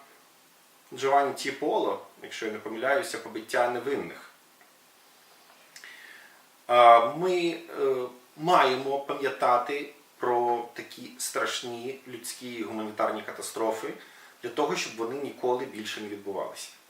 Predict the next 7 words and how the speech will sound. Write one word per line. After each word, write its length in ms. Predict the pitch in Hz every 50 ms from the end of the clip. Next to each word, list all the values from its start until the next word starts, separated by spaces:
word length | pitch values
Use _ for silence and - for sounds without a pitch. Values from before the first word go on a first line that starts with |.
| _ - _ _ - - - - - - - - - - - - - - - - _ _ -
Тому 440 | - 151 147 160 170 180 180 - - -
для 80 | 139
того, 260 | - - 170 - 147
щоб 240 | - - - 135 - - - - - - - - _ _ - - - - - -
про 120 | - 147 156
це 160 | 151 - 135
пам'ятати, 800 | - - 123 123 120 113 - - 110 107 - - 196 208 -